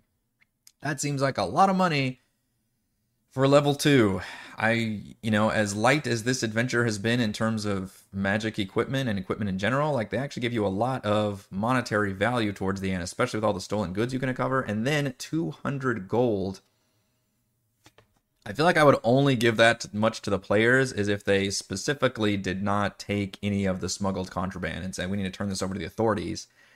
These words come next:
Then if you do that, I would probably reward them with that much gold. Um, but if they decide to skim a little off the <laughs> top, then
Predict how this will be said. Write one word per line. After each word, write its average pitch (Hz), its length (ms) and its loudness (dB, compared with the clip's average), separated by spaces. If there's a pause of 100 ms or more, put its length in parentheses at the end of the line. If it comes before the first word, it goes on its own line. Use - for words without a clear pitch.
(200)
Then 131 200 2
if 147 160 0
you 110 140 2
do 98 220 -2
that, 95 420 0 (460)
I 95 60 -2
would 95 160 -2
probably 98 340 2
reward 95 320 -2
them 92 180 -4
with 90 160 -6
that 90 200 -6
much 90 220 -10
gold. 85 380 -4 (1160)
Um, 90 400 -6
but 95 100 -2
if 95 80 -4
they 98 80 -4
decide 101 300 0
to 95 60 -4
skim 107 260 -4
a 104 40 -2
little 104 180 0
off 98 180 0
the 95 60 -6
<laughs> - 20 -4
top, 139 600 0
then 95 560 -4